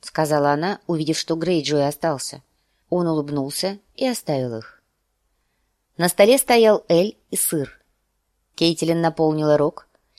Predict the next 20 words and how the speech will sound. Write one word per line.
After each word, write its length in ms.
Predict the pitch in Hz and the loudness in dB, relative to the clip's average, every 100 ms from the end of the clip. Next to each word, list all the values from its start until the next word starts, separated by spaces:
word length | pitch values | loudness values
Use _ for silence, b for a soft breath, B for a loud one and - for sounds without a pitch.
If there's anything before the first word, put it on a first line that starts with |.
| b b | b b
села, 540 | - 240 233 220 220 - | 0 4 4 2 -2 -6
отхлебнула 800 | 220 - 220 180 180 165 151 151 _ _ | -8 -4 -2 0 -2 0 -2 -6 _ _
и 100 | 185 | -2
посмотрела 580 | 233 - 247 208 175 175 | -2 -2 -2 0 0 0
на 100 | 180 | -4
сына. 420 | - 156 139 120 _ _ _ _ _ _ _ | -4 -6 -6 -10 _ _ _ _ _ _ _
Теперь 300 | - 160 190 | -6 2 2
он 80 | 202 | 2
казался 480 | 202 185 208 202 208 | 2 4 4 4 0
выше, 400 | 190 208 220 135 | 0 0 -2 -4
чем 300 | - 147 131 | -4 -4 0
был, 160 | 143 196 | 0 0
когда 300 | 220 180 147 | -2 0 0
они 220 | 147 147 | 0 -2
расстались. 720 | 156 165 - 143 131 - - _ _ _ _ _ _ _ _ - | -2 -4 -6 -6 -6 -8 -10 _ _ _ _ _ _ _ _ 2
Первая 300 | 156 202 226 | 4 6 6
бородка 400 | 208 196 196 220 | 6 4 4 0
сделала 400 | 180 160 160 160 | 0 0 2 2
его 420 | 165 160 156 151 - | 2 0 -2 -4 -2
старше. 560 | - 190 170 - 131 | -4 -2 -4 -6 -10